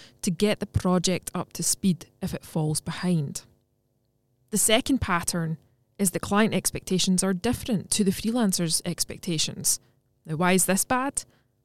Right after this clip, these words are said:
Because if a client feels like they haven't got the work they expected and budgeted for, <sighs> it can open up a can of worms such as refusal to pay or even threats of legal action.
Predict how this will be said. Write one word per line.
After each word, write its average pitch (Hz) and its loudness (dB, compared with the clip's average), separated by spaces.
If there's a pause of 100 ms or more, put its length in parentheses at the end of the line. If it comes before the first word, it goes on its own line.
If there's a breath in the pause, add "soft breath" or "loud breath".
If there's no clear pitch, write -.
(260)
Because 196 8 (240 soft breath)
if 180 -8
a 175 -6
client 190 0
feels 269 0
like 196 4
they 156 -4
haven't 190 -2
got - 0
the 175 2
work 170 -2
they 185 0
expected - -2
and 165 2
budgeted 196 2
for, 160 0 (520 soft breath)
<sighs> - -12
it - -8
can 196 4
open 185 4
up 170 0
a 175 -2
can 175 0
of 160 4
worms 165 6
such - 0
as 180 2 (240 loud breath)
refusal 175 2
to - -6
pay 262 2 (340 loud breath)
or 175 6
even 277 -4
threats 180 2
of 175 -2
legal 202 2
action. - -2